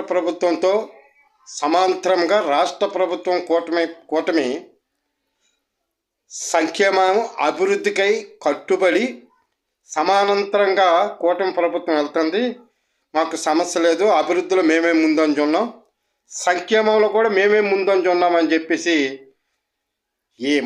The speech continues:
మాట్లాడుతున్నారండి మేడం గారు? సంక్షేమ అభివృద్ధికి కట్టుబడి ఉన్నారా? ఎలా కట్టుబడి ఉన్నారని నేను అడుగుతా ఉన్నాను.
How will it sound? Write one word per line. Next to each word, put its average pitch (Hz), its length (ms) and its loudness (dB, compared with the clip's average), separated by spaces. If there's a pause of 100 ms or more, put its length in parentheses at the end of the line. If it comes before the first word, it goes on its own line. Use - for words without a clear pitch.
(120)
మాట్లాడుతున్నారండి 127 1080 -2 (2000)
మేడం 139 340 0
గారు? 143 200 0 (1160)
సంక్షేమ 143 540 -2
అభివృద్ధికి 160 520 -2 (100)
కట్టుబడి 180 540 0
ఉన్నారా? 160 320 2 (680)
ఎలా 147 160 2 (200)
కట్టుబడి 151 400 0
ఉన్నారని 147 400 2
నేను 160 220 2
అడుగుతా 160 280 0 (120)
ఉన్నాను. 120 240 -4